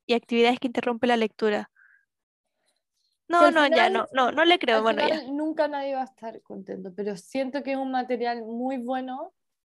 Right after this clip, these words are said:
Speaker 2: lo agradezco mucho.
Speaker 1: A mí me gustó mucho, sí, sí,
Speaker 2: Sí.
Speaker 1: no.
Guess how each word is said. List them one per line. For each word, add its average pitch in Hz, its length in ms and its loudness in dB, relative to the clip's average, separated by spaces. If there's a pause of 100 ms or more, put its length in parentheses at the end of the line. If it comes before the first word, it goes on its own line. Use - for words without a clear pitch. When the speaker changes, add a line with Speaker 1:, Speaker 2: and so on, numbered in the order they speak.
(260)
Speaker 2:
lo 226 100 0
agradezco 226 460 0
mucho. 254 560 -4 (320)
Speaker 1:
A - 40 2
mí 302 80 2
me 370 60 4
gustó 370 220 6
mucho, 285 420 2
sí, 240 320 -2 (380)
sí, 254 200 -2
Speaker 2:
Sí. 277 40 -4
Speaker 1:
no. - 160 -10